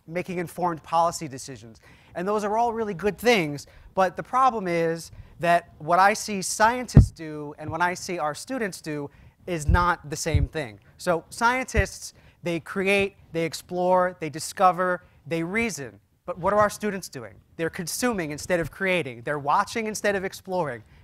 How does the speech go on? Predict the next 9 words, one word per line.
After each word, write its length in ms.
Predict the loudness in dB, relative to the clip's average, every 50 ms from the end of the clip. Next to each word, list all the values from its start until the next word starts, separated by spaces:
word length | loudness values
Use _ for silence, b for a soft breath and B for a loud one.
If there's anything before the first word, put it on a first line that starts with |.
| b -8
verifying 800 | -2 2 4 4 4 4 4 4 4 4 4 2 -4 -8 -12 -14
instead 280 | -16 -12 -6 -4 -4 -4
of 100 | -4 -6
discovering, 540 | -10 -8 -4 -2 -2 -2 -2 -4 -8 -8 b b b b -16
and 140 | -14 -12
recalling 480 | -12 -12 -4 -2 0 2 2 2 0 -2
instead 300 | -6 -10 -8 -8 -8 -6
of 120 | -6 -8
reasoning. 380 | -8 -10 -10 -10 -14 -18 -18